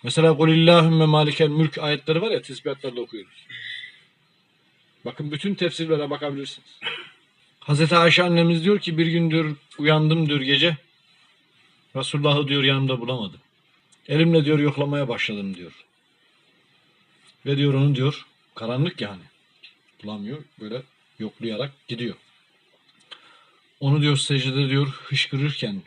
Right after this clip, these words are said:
hüngür hüngür diyor ağlarken diyor buldum. Bekledim diyor namazını kırmasını. Kıldıktan sonra dedim ki diyor, "Ya Resulallah,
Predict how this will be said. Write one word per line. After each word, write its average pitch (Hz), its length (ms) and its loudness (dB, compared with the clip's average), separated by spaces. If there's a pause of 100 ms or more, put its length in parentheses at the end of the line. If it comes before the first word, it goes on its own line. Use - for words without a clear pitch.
(100)
hüngür 135 260 -2
hüngür 127 320 -2
diyor 123 160 -6
ağlarken 117 560 -6
diyor 90 220 -14
buldum. 85 240 -20 (840)
Bekledim 139 540 0
diyor 82 200 -18
namazını 95 440 -8 (200)
kırmasını. - 440 -18 (560)
Kıldıktan 151 500 -2
sonra 139 420 -6 (1500)
dedim 147 220 -4
ki 143 140 -6
diyor, 117 160 -6
"Ya 127 180 -2
Resulallah, 101 420 -8